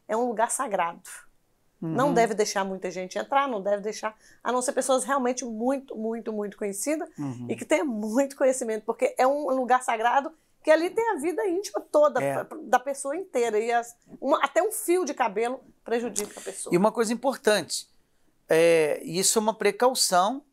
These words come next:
Speaker 2: né, que a dona Nora tá falando, mas, sobretudo, você cuidar do espiritual, porque quando nós tratamos de espíritos, não há limite, não há barreira,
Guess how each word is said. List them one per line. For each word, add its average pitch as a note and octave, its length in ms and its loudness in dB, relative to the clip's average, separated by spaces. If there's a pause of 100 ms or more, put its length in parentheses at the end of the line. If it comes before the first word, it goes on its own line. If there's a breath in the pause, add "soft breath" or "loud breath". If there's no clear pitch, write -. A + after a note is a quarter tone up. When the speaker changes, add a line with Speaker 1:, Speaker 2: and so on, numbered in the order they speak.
Speaker 2:
né, D#3 300 -2
que - 160 -2
a D3 40 6
dona D3+ 260 0
Nora D3 280 2
tá C#3+ 140 -6
falando, E3 640 0 (520 soft breath)
mas, F#3+ 840 0 (380)
sobretudo, D4 1400 2
você G3+ 540 0
cuidar E3+ 420 2
do D#3 100 -8
espiritual, D#3 720 2
porque G3 600 -2 (540 soft breath)
quando C#4 240 2
nós C#4 240 2
tratamos F#3+ 720 -2
de D3+ 680 -8
espíritos, F#3+ 840 -4
não F3+ 200 -2
há G3+ 80 6
limite, A#3 680 -2
não D#3+ 180 0
há F3 60 4
barreira, F#3 680 0